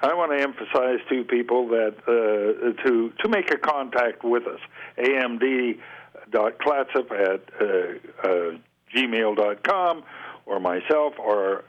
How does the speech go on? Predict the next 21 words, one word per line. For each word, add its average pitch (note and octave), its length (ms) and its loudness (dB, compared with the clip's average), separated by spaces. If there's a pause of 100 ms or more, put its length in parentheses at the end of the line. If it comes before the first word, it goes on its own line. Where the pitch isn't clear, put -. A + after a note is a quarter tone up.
(180)
dot F#2+ 340 0
elfering C#3+ 760 0 (120)
at, F#2+ 240 2 (840)
uh, F#2+ 80 2
Yahoo, C#3+ 760 2 (580)
um, A#2 420 -2 (480)
and, A#2+ 440 0
uh, B2 240 2
reach D3+ 340 -2
out, C#3+ 220 -2
make F3 220 -2
that C3 240 2
contact. B2+ 720 0 (140)
Know D#3+ 280 0
that D3 180 0
there A2 260 2 (100)
are G#2+ 380 2 (440)
a G2+ 80 2
lot C3+ 420 2
of - 140 -4
people G2+ 360 -4